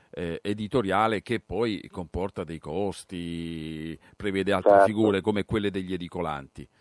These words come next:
Speaker 1: Eh, la
Speaker 2: Sì.
Speaker 1: condividi questa affermazione? Cioè, com'è, eh, la realtà dei fatti?
Speaker 2: Eh, diciamo, diciamo che, mm,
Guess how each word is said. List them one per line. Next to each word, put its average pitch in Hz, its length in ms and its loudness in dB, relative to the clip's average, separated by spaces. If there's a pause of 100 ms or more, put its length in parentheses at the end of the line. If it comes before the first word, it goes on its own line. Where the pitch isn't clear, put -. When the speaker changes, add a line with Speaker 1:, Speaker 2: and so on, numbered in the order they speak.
(500)
Speaker 1:
Eh, 90 240 -8
la 107 120 2
Speaker 2:
Sì. 113 100 -2
Speaker 1:
condividi 127 580 6
questa 110 260 0
affermazione? 110 1040 0
Cioè, 110 360 0
com'è, 113 480 2
eh, 95 440 -2
la 101 120 0
realtà 101 360 0
dei 95 160 -6
fatti? 92 280 -4
Speaker 2:
Eh, - 260 2 (800)
diciamo, 208 680 8
diciamo 180 360 6
che, 147 440 8
mm, 123 880 -8